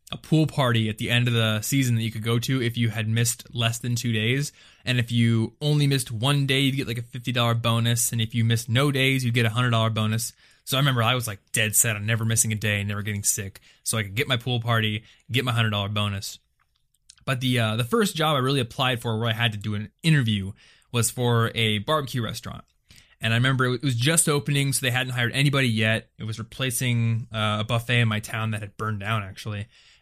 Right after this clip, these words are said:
And I applied because I was like, "I want a job, I want money, and I can't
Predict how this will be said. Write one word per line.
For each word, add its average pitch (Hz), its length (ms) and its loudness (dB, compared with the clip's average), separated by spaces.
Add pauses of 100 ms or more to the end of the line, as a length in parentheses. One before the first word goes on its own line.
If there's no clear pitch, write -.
(120)
And 117 440 4 (640)
I 120 100 2
applied 180 480 0
because 147 240 -4
I 120 60 0
was 117 100 0
like, 135 180 -4
"I 247 100 2
want 233 220 2
a - 20 2
job, 208 360 2
I 165 80 2
want 175 160 -2
money, 151 420 2
and 113 340 -4
I 113 120 -8
can't 143 340 -6